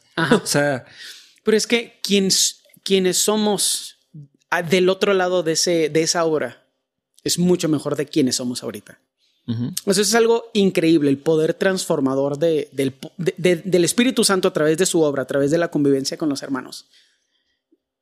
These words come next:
Speaker 1: Yo lo veo en mí, o sea, a veces recuerdo cosas que dije y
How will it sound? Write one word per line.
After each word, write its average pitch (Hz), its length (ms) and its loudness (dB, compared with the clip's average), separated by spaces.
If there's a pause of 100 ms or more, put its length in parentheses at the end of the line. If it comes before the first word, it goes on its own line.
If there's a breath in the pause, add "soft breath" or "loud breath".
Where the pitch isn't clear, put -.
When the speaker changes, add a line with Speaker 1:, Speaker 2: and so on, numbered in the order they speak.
(760)
Speaker 1:
Yo 180 200 2
lo 190 120 4
veo 196 140 0
en 185 120 2
mí, 202 380 0
o 175 80 -4
sea, 139 720 -4 (960)
a 160 80 2
veces 185 440 0 (140)
recuerdo 170 960 0 (220)
cosas 185 380 0
que 170 140 2
dije 202 420 0
y - 220 -10